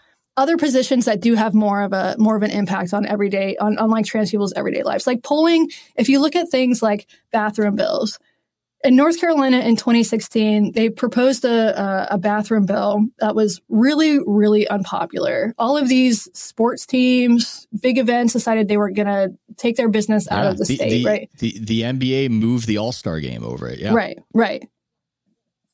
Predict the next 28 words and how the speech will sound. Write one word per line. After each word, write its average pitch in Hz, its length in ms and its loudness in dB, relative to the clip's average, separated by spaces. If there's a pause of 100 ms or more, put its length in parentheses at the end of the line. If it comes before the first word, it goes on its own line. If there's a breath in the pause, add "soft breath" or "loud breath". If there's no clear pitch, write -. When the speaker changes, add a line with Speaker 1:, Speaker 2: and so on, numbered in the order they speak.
(140)
Speaker 1:
If 294 160 2
you 302 120 2
look 339 140 2
at 349 120 0
polling 277 420 2
from 240 220 0
two 214 180 0
thousand 254 380 2
sixteen 226 640 0
until 220 380 2
now, 208 500 0
what 240 220 0
you 254 100 2
found 269 380 2
that 214 160 0
in, 220 340 4
in 220 360 2
some 254 280 2
demographics, 226 720 0 (320 soft breath)
people 240 340 2
are 220 180 2
less 220 280 0
supportive 220 500 0
of 196 140 -2
trans 208 400 0
rights, 185 320 -2
less 214 240 0
supportive 208 540 0